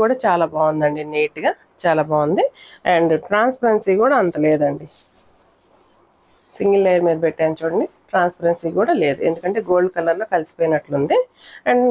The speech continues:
నీట్గా ఫ్రిల్ పెట్టుకొని కట్టుకొని పిన్ పెట్టేసుకుంటే నీట్గా ఉంటుందండి, ఏమి ట్రాన్స్పరెన్సీ అంత అనిపించదు. And సేమ్ బా-, సేమ్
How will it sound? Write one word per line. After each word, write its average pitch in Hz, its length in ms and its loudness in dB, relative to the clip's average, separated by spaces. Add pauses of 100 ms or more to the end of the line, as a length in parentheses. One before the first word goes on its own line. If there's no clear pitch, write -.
నీట్గా 233 360 2 (100)
ఫ్రిల్ 196 320 0
పెట్టుకొని 185 420 0 (100)
కట్టుకొని 180 400 0 (160)
పిన్ 202 220 2
పెట్టేసుకుంటే 170 560 -2 (120)
నీట్గా 175 400 0
ఉంటుందండి, 160 380 0 (540)
ఏమి 196 240 2
ట్రాన్స్పరెన్సీ 170 560 0
అంత 151 200 -4
అనిపించదు. 151 400 -2 (840)
And 175 160 2 (320)
సేమ్ 247 260 2
బా-, 185 220 4 (120)
సేమ్ 214 200 2